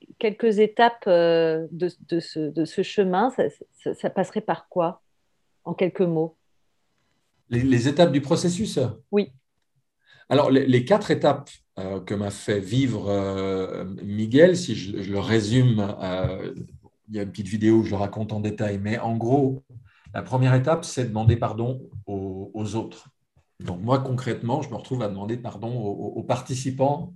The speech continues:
Speaker 2: de, de, de cet atelier sans même savoir pourquoi je le faisais. Euh, pardon aux autres parce que, bah, des, des tas de gens nous, nous, nous, nous ont fait du tort. Et c'est, cette première étape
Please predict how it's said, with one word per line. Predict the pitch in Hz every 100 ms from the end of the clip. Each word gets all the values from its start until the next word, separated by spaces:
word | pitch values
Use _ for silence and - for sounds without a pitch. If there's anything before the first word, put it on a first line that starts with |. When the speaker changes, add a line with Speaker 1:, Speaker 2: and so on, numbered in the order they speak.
| _
Speaker 2:
de, | - - 127
de, | 101 101
de | 110
cet | 113 117
atelier | 120 - 110 143
sans | 131
même | 113 127
savoir | 127 - 123 127
pourquoi | 107 - 123
je | 110
le | 101
faisais. | - 90 92 95 - - - - - - -
Euh, | 95 98 110 120 - - -
pardon | 120 117 113 117
aux | 117
autres | 165 175
parce | - 110 -
que, | 135
bah, | 120 95 90
des, | 98 101 95 101
des | 98 90
tas | 101
de |
gens | 101 127
nous, | 120 104
nous, | 98 98
nous, | 101 95
nous | 104 104 107
ont |
fait | 104 117
du | 110 104
tort. | 127 170 180 - - - - - -
Et | 107
c'est, | 101 131
cette | 123 113
première | - 143 143 131
étape | 131 160 175 120 95